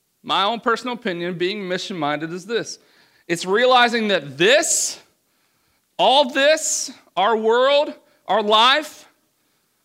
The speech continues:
it's realizing that this is not about us. We kinda touched about that a little bit last week, right? You guys here last week?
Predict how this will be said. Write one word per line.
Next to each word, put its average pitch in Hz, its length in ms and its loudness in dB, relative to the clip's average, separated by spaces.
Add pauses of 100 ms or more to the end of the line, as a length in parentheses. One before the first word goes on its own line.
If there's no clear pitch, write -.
(380)
it's - 140 -18
realizing 233 420 2
that 165 240 -4
this 285 560 -2 (800)
is 131 120 -20
not 180 180 -2
about 175 240 -2
us. - 360 -6 (2500)
We - 60 -20
kinda 156 180 0
touched 170 240 -2
about 151 300 -2
that 156 160 2
a 139 40 0
little 139 200 -2
bit 135 100 -2
last 135 300 -2
week, 110 160 -8
right? 127 260 -4 (840)
You 123 60 -10
guys 139 160 -2
here 143 120 0
last 139 280 -2
week? 143 220 -4